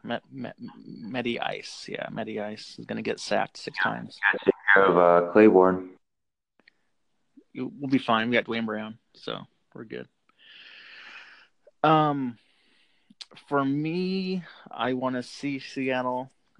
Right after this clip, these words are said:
Speaker 1: you know, beat Atlanta. Uh, Vikings beat the Chargers. I'm sorry, the Rams. Um, I wanna see Arizona lose to Houston.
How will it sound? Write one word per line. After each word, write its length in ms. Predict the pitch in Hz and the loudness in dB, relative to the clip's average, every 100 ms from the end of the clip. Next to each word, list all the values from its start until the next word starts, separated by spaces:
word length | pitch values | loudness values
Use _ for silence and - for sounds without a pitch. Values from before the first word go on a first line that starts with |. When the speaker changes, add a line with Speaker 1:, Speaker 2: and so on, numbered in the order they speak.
| - | -16
Speaker 1:
you 60 | |
know, 260 | 123 110 117 - - _ - 120 | -12 -12 -14 -20 -20 _ -16 -10
beat 160 | 123 | -8
Atlanta. 440 | 131 120 113 123 156 _ _ _ - _ - | -8 -8 -8 -10 -14 _ _ _ -20 _ -8
Uh, 380 | 117 107 98 - - - | -6 -4 -6 -8 -14 -8
Vikings 440 | 123 117 123 123 | -6 -6 -8 -10
beat 220 | - 120 | -10 -12
the 80 | - | -10
Chargers. 400 | 135 120 113 110 139 | -8 -4 -4 -6 -10
I'm 100 | 127 | -8
sorry, 180 | 123 117 | -6 -6
the 100 | 113 | -8
Rams. 440 | 117 110 123 - _ _ _ _ _ _ _ - | -8 -10 -14 -20 _ _ _ _ _ _ _ -8
Um, 640 | 120 120 120 120 120 117 _ _ _ _ - | -6 -4 -4 -6 -8 -12 _ _ _ _ -8
I 60 | |
wanna 260 | 120 117 117 | -6 -4 -6
see 220 | - - _ - | -12 -20 _ -8
Arizona 520 | 131 131 131 131 131 | -6 -4 -4 -4 -4
lose 280 | 131 131 135 | -4 -4 -6
to 100 | - | -10
Houston. 540 | 151 127 - 131 160 | -10 -10 -8 -10 -10